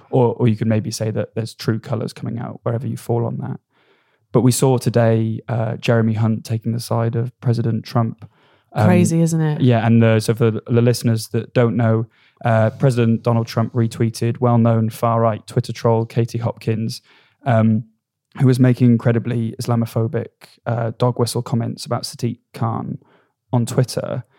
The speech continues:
Speaker 1: And when questioned about it today, Jeremy Hunt said that while he wasn't happy with the word choice, I'm paraphrasing here, but that the, the quote was that "I hundred percent agree with the sentiment of
Speaker 2: Which is a
Speaker 1: President Trump."
Speaker 2: disgrace. I mean,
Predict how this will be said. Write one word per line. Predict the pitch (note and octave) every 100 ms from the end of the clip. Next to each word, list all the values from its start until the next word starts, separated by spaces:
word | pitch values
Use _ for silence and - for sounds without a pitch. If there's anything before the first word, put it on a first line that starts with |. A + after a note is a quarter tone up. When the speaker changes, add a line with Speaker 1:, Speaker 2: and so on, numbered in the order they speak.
| _ C3
Speaker 1:
And | A#2+
when | A#2+
questioned | - A#2 - A#2
about | A#2+ C3 -
it |
today, | A#2+ A#2+ A2+ A2+ C3 -
Jeremy | A#2+ A#2 A#2
Hunt | A#2 A#2 A2+ _ _ _ _ -
said | - A#2+ A2+
that | B2+ A#2
while | A#2+ A#2+
he | A2+ A2+ G#2+ - -
wasn't | B2+ A#2 A2+
happy | A2+ A#2+
with | A#2
the | -
word | A#2 A#2 A#2+
choice, | - - B2+ A2+
I'm | A#2 B2
paraphrasing | - A#2+ A2+ - A2+ A2+
here, | A2+ A#2
but | - - _ _ _
that | A2+ -
the, | B2+ B2 B2 G#2
the | A#2+
quote | - - A#2 G#2+
was | A2+ -
that | A2+ -
"I | A2+
hundred | A#2 A2
percent | - - A2+
agree | - A2+ A#2 C3
with | B2 -
the | -
sentiment | A#2 - A#2 - -
of | - -
Speaker 2:
Which | B3
is | C4+ B3
a |
Speaker 1:
President | A3
Trump." |
Speaker 2:
disgrace. | G#3+ - A#3 A#3+ F#3 D#3+ -
I | F#3
mean, | G3+ G3 G3